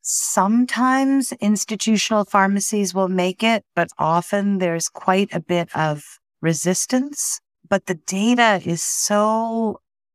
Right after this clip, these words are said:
compelling that twenty-four milligrams per M L is significantly better than ten milligrams per M L. And frankly, four milligrams per M L, you might as well just be injecting some saline into their ear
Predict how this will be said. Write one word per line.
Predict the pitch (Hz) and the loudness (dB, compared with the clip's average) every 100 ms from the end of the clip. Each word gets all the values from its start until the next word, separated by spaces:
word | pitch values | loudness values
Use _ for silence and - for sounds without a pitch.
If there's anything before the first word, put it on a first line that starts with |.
| _ | _
compelling | - 180 - - 185 196 160 127 123 120 _ _ _ _ | -6 -4 -4 -4 2 2 2 0 -2 -4 _ _ _ _
that | 170 165 | -4 -4
twenty-four | - 190 190 190 185 | -4 -2 0 0 2
milligrams | 175 170 170 165 - | 2 2 0 -2 -2
per | - | -4
M | - 160 | -2 2
L | 160 151 151 | 2 2 0
is | 180 - | -4 -4
significantly | 180 156 156 165 - 190 180 156 165 156 - _ _ - | -4 -6 -4 -4 -4 -4 -4 -4 -4 -4 -8 _ _ 0
better | 170 143 135 127 - _ _ - | 0 2 -2 -4 -8 _ _ -2
than | 165 | 0
ten | - 170 165 | 0 0 2
milligrams | 151 139 143 143 - | 0 0 -2 -4 -4
per | 135 | -4
M | 147 147 | 0 2
L. | 143 131 135 _ _ _ | 2 2 -2 _ _ _
And | 175 180 | -4 -4
frankly, | - 147 175 196 165 147 | -2 0 2 0 -4 -6
four | - 175 190 170 | -2 2 2 2
milligrams | 165 156 156 147 - | 0 0 0 -2 -2
per | |
M | 147 156 | -2 0
L, | 151 151 | 0 0
you | 147 | 0
might | 156 160 | 0 0
as | 160 160 | 0 -2
well | 147 | -4
just | 147 - | -6 -6
be | 156 | -4
injecting | 147 147 143 - 147 | -2 -2 -4 -6 -8
some | - 147 | -8 -8
saline | - 135 139 139 | -6 -6 -8 -8
into | 135 - - | -10 -10 -8
their | 135 - | -8 -6
ear | - 135 135 | -4 -2 -2